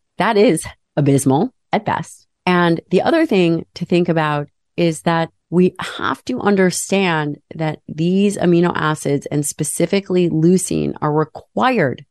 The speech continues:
in a certain amount to stimulate muscle tissue. And that would be about thirty to fifty grams of dietary protein at a meal.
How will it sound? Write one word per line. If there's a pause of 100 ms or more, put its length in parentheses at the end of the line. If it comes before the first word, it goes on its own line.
(140)
in
a
certain
amount
to
stimulate
muscle
tissue. (640)
And
that
would
be
about (220)
thirty (140)
to
fifty
grams
of
dietary
protein (200)
at
a
meal.